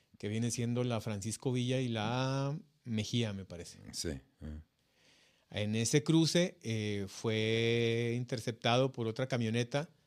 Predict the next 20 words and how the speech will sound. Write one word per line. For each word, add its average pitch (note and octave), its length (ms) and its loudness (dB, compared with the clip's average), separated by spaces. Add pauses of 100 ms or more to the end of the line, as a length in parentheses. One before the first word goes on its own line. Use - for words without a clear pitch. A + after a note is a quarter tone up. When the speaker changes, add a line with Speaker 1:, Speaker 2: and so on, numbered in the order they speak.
(920)
Speaker 1:
y, A2 600 0
pues, G#2+ 200 -6
le G#2+ 100 -4
realizó, G#2 560 -6 (440)
eh, G#2+ 280 -6
los G#2+ 140 -4
disparos B2 480 -2
y A2+ 140 -6
nueve A2+ 360 -2
de A2 100 -2
ellos A#2+ 200 -6
impactaron G2+ 560 -10 (240)
directamente G2 720 -10
con A2 140 -6
él. D3 120 -6 (720)
Speaker 2:
Sí, E3+ 240 2
pero C3+ 520 2
y, A#2 320 -4 (340)
y - 100 -2
sí C#3+ 280 8